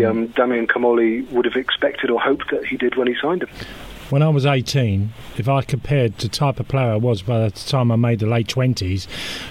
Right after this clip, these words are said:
Speaker 1: you do some daft things when we're young. And I'm not saying Gareth Barry's done, uh, Gareth Bale's done these, but many have. Um, you totally mature. Your highs and lows are, it is a real roller coaster ride as a younger player.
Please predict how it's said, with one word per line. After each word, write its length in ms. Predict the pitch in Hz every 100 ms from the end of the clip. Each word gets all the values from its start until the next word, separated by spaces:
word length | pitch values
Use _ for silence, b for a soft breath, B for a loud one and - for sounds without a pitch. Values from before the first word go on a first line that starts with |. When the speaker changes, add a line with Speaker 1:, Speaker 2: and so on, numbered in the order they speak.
| B
Speaker 1:
you 180 | - 143
do 140 | 143 131
some 180 | 120 107
daft 280 | 127 110
things 220 | - 113 98
when 140 | 101
we're 60 | 98
young. 300 | 98 95 90 B B B B
And 140 | 117 117
I'm 180 | 127 131
not 200 | 135 -
saying 340 | 135 120 110 113 104
Gareth 300 | 127 110 -
Barry's 340 | 131 120 110
done, 300 | 135 107 143
uh, 160 | 147 113
Gareth 280 | 127 110
Bale's 240 | - 120 101
done 240 | 120 117
these, 300 | 156 143 135
but 160 | 113 123
many 340 | 135 143 123
have. 400 | 120 175 113 123 B B B B -
Um, 460 | 127 127 127 123 127
you 120 | 143
totally 520 | - 156 143 135 127
mature. 400 | 123 - 160 151
Your 340 | 127 123 127
highs 380 | 117 147 160 135
and 160 | 131 135
lows 300 | 131 127 110
are, 160 | 117 - 123
it 160 | 160 170
is 140 | 151
a 80 | 131
real 160 | 131 131
roller 320 | 120 120 107
coaster 320 | - 107 -
ride 360 | 107 107 92 80 B B B
as 120 | 135
a 60 | 117
younger 340 | 123 120 113
player. 400 | - 120 104 92